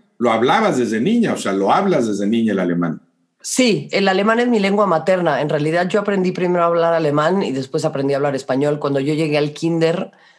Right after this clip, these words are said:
Speaker 2: cuenta mi mamá que yo no, no, no hablaba español, no entendía muchas palabras, pero justamente me hablaron siempre en mi casa en alemán para que, eh, pues,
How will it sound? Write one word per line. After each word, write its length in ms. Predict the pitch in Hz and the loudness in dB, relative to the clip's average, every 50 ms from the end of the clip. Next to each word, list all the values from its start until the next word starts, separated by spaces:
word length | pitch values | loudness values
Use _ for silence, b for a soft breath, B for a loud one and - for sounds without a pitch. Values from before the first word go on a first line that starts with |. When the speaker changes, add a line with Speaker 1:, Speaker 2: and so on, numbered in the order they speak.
| b b b _ | b b b _
Speaker 2:
cuenta 300 | - 151 143 139 165 160 | -2 -2 0 2 2 2
mi 120 | 165 160 | 2 2
mamá 320 | 147 143 143 147 147 147 147 | 2 2 2 2 0 0 -2
que 140 | - 156 | -4 -4
yo 120 | 143 143 143 | -2 0 0
no, 400 | 147 151 147 143 143 135 123 - | 2 2 2 2 2 0 0 -2
no, 440 | - 143 143 139 139 139 139 135 117 | 0 0 2 2 2 2 0 0 0
no 200 | - 156 160 156 | 0 2 2 2
hablaba 280 | 151 156 156 151 156 160 | 2 2 2 2 2 0
español, 540 | 156 156 160 147 156 165 165 170 175 180 | 0 0 0 0 2 2 2 2 2 2
no 80 | 180 175 | 2 0
entendía 420 | 170 160 143 165 165 165 160 160 160 | 0 0 -2 -2 0 2 2 2 2
muchas 300 | 165 165 156 - 160 156 | 0 -2 -2 -4 -6 -2
palabras, 720 | - 170 160 165 165 170 170 170 170 202 220 - - B B B B B B B B _ | 0 2 2 4 4 4 2 2 0 -2 -4 -6 -12 B B B B B B B B _
pero 260 | 175 165 170 170 165 | 0 2 4 4 2
justamente 760 | - - - 180 214 208 - 208 202 202 202 196 196 - 214 202 | 0 -2 -2 -2 -2 0 0 0 0 0 0 0 -2 -2 -2 0
me 180 | 202 185 165 | 2 2 2
hablaron 360 | 151 147 165 175 175 185 190 | 2 2 2 0 0 0 -2
siempre 320 | 185 - 196 185 185 196 190 | -2 -2 -2 -2 0 0 0
en 60 | 190 | 0
mi 120 | 180 160 | 0 -2
casa 320 | - - 165 170 - 185 170 | 0 -2 -2 -2 0 -2 -2
en 100 | 175 170 | 0 0
alemán 560 | 151 143 139 147 156 151 147 151 160 202 - _ _ _ _ _ _ _ _ _ _ _ _ _ | 0 0 0 0 0 0 0 -2 -4 -6 -8 _ _ _ _ _ _ _ _ _ _ _ _ _
para 680 | - 185 180 180 180 180 175 180 180 180 - - - | 2 2 2 4 2 2 2 2 0 0 -2 -6 -8
que, 420 | - 170 165 160 165 175 185 185 - | -2 0 2 2 2 2 0 -2 -2
eh, 420 | - 147 143 139 143 147 - - _ | -2 -2 0 -2 -2 -4 -8 -10 _
pues, 320 | - 151 147 - - - | -6 -6 -6 -6 -10 -16